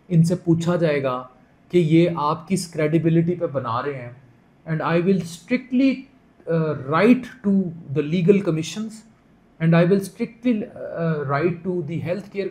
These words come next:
commissions and for sure to stop all this झूठ, फ्रॉड, धोखा और लोगों की गलत जहन साजी और मिस इन्फॉर्मेशन फैलाकर लोगों के सामने इस तरह की चीज़ें बेचना।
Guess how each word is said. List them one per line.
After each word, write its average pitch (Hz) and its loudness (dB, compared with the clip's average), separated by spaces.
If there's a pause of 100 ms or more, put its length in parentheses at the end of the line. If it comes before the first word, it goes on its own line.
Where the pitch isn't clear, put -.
commissions 175 -6 (500)
and 175 -2 (100)
for 190 2
sure 240 6 (100)
to 220 4 (120)
stop 190 2 (160)
all 170 0
this 160 -4
झूठ, 139 0 (680)
फ्रॉड, 170 2 (300)
धोखा 165 2 (260)
और 156 -2
लोगों 165 6
की 180 0
गलत 160 0
जहन 160 -6
साजी 160 -8
और 156 -6
मिस 247 0
इन्फॉर्मेशन 175 -6
फैलाकर 131 -6 (420)
लोगों 151 4
के 165 2
सामने 143 -6
इस 143 -12
तरह 143 -8
की 139 -14
चीज़ें 139 -10
बेचना। 151 -6